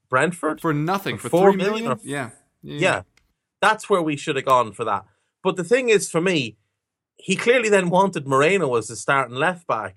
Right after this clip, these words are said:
Speaker 1: if, if he wasn't gonna buy a starter. Now, why is he not playing?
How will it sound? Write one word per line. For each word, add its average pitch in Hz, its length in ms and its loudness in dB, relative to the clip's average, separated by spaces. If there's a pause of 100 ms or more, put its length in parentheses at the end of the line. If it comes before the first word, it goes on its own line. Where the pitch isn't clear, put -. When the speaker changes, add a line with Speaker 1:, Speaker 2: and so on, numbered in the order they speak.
(160)
Speaker 1:
if, 131 260 -8
if 135 100 -10
he 131 80 -8
wasn't 139 300 0
gonna 120 120 -6
buy 147 240 4
a 143 100 0
starter. 180 360 0
Now, 190 160 -4
why 214 160 2
is 208 180 0
he 196 60 -10
not 190 220 -2
playing? 196 400 0